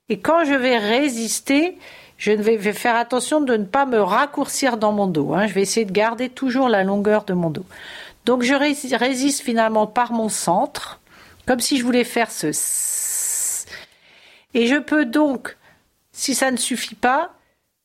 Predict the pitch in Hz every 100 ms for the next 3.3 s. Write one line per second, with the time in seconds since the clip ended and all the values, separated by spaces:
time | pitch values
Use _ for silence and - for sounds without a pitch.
0 | _ 170 165 254 302 294 285 - 269 247
1 | 220 - 233 208 233 - 254 - - 269
2 | 262 247 - 247 226 190 185 185 190 254
3 | 277 294 339